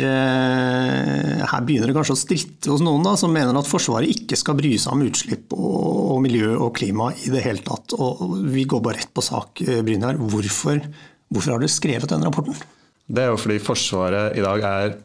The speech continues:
Speaker 2: hundre prosent avhengig av fossilt drivstoff for å kunne operere materiellsystemene sine.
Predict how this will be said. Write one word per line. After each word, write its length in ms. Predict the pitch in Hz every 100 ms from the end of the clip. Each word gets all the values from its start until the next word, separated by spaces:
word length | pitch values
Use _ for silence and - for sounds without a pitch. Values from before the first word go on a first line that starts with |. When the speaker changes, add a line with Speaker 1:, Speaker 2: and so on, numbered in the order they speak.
| -
Speaker 2:
hundre 360 | - 107 87 90
prosent 340 | - 92 87 104
avhengig 460 | 90 82 87 101 107 - -
av 240 | 90 90
fossilt 400 | - 113 101 90 -
drivstoff 400 | 87 - 160 165 -
for 160 | 101
å 60 | 95
kunne 220 | 104 98 98
operere 540 | 87 104 85 82 95
materiellsystemene 960 | 98 - 92 80 - 87 - 85 90 -
sine. 260 | 87 98